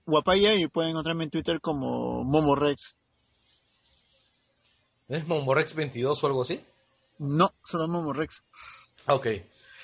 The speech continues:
Speaker 2: Y bueno, yo soy Carlos Berteman y me pueden ubicar en Twitter como Invasor con Z. Bueno, gente, acaba de terminar el mi-,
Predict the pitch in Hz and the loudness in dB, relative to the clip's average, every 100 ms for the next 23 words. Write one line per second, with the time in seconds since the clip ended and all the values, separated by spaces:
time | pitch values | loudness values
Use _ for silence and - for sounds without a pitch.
0 | - - 185 151 170 214 220 - 208 208 | -14 4 4 6 4 2 0 0 0 0
1 | 170 220 214 220 240 233 135 113 156 170 | 0 -2 -2 -4 -2 -2 -4 -4 -2 -2
2 | 135 104 143 156 131 185 165 185 - 117 | -4 -2 -2 -2 -8 -12 -10 -12 -6 -4
3 | 110 104 - - 185 165 147 - 120 - | -4 -6 -12 -6 -4 -2 -2 0 -2 -4
4 | - 214 254 202 98 92 _ _ - - | -6 -4 0 0 0 -10 _ _ -20 -20
5 | _ _ _ _ _ _ _ - - - | _ _ _ _ _ _ _ -20 -20 -20
6 | - - - 160 160 165 127 110 - _ | -20 -20 -2 0 2 2 0 -8 -10 _
7 | - _ _ _ _ _ _ _ _ _ | -20 _ _ _ _ _ _ _ _ _
8 | _ 151 - 226 226 220 233 156 143 120 | _ -8 0 4 4 2 -4 -6 -10 -8
9 | 123 135 160 190 135 127 170 | -8 -2 -2 -2 -10 -12 -12